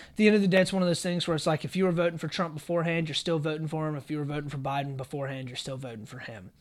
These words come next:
I don't know that it was an extremely consequential debate. Sorry to report, nothing crazy happened last night. Um, so with all of that being said, we'll go ahead and wrap up story number three and head on in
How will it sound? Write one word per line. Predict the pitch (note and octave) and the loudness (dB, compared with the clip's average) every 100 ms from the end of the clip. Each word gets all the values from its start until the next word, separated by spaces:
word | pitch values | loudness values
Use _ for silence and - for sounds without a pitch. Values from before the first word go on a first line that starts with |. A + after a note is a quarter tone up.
| _ - | _ 0
I | D3+ | 4
don't | F#3 F#3+ | 4 4
know | F3+ | 4
that | F3 E3 | 4 2
it | D#3+ | 0
was | D#3 | -2
an | D3 | -4
extremely | - - D#3+ D3+ | -6 -4 -2 -2
consequential | C#3+ D3 C#3+ D3+ D3+ C3 C3 | -2 -4 -4 -6 -8 -6 -6
debate. | C3 A#2+ A#2+ A#2 - - - | -6 -6 -8 -10 -16 -20 -12
Sorry | - F#3+ F3+ | 0 4 6
to | F3+ | 6
report, | F3 D#3+ D#3 C#3+ - | 4 2 2 0 -2
nothing | G3+ F3+ F#3 F3+ | 2 4 4 4
crazy | F3+ E3+ F3 | 4 6 4
happened | D3 B2 B2+ | 2 0 -6
last | A#2 A#2 | -10 -12
night. | A#2+ A#2 A#2 - - - - - - - | -12 -14 -16 -18 -18 -18 -18 -20 -20 -6
Um, | D#3 C#3+ C#3+ | -2 -2 -2
so | - A#3 A3 | 8 12 12
with | G#3 - | 12 12
all | A#3+ A#3+ | 12 12
of | A3+ | 12
that | G#3+ | 8
being | F#3 F3+ E3 | 6 4 4
said, | - F3 E3+ E3+ E3 | 6 8 10 8 6
we'll | F3+ | 6
go | G3 | 8
ahead | F#3 F3+ | 8 6
and | D#3+ D#3+ | 4 6
wrap | F#3 G3+ | 8 8
up | G#3 | 6
story | F#3 A3 G3 | 4 4 4
number | F3 D#3+ | 4 0
three | D3+ F3 F3 E3 | -2 0 2 2
and | D#3+ | -2
head | - B3 C4+ | -2 2 4
on | C4+ G3+ | 4 2
in | F#3 F3 | 2 0